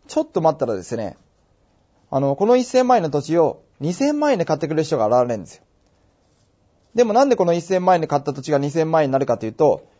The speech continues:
この二千万円で買う人も自分のお金で買ったわけではなくて、働いた金で買ったわけじゃなくて、二千万円の土地を買いますよっていうことをですね、えー、言うと、銀行がそのまま二千万円貸してくれちゃうんですよ。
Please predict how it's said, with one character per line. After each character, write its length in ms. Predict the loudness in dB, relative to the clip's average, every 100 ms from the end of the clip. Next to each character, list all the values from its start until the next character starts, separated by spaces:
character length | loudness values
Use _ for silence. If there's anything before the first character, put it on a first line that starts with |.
| _
こ 120 | -6
の 60 | -2
二 100 | -2
千 260 | -2 -2 2
万 140 | 2
円 60 | 2
で 80 |
買 120 | 2 0
う 40 |
人 160 | 2 -2
も 80 |
自 120 | -2 0
分 180 | 0
の 80 | 2
お 20 |
金 140 | 2 2
で 60 |
買 120 | 2 2
っ 20 |
た 280 | 4 4 4
わ 120 | 0
け 60 |
で 80 | 2
は 60 | 0
な 40 |
く 60 | 0
て、 100 | -6
働 320 | -2 2 2
い 40 |
た 60 | 2
金 140 | 0
で 80 | 2
買 100 | 0
っ 40 | 2
た 80 |
わ 60 | 0
け 60 | 0
じ 60 |
ゃ 40 | -4
な 40 |
く 40 |
て、 260 | -2 -2 -2 _ _ _ _
二 100 | -4
千 300 | 0 0 2
万 240 | 4 4
円 140 | 2 0
の 280 | 2 0 -4 _
土 140 | -4
地 140 | 0 0
を 80 |
買 180 | 2 2
い 20 |
ま 140 | 2 0
す 120 | 2
よ 200 | 0 0
っ 60 | -4
て 120 | -6
い 160 | -4 -4
う 80 | -6
こ 280 | -8 -4
と 100 | 0
を 80 | -2
で 60 | -2
す 100 | -8
ね、 220 | -8 -10 _ _ _ _ _ _ _
え 140 | -2 0
ー、 40 |
言 140 | 0 0
う 20 |
と、 280 | 0 0 -2
銀 260 | -6 -4 -2
行 120 | -2
が 100 | 0
そ 80 | 2
の 80 |
ま 80 | 2
ま 40 | 0
二 100 | 0
千 140 | 0
万 100 | 0
円 60 | -2
貸 140 | -4
し 20 |
て 60 | -4
く 80 | -2
れ 60 |
ち 60 | 0
ゃ 60 |
う 40 | 0
ん 20 |
で 60 |
す 40 |
よ。 60 | -4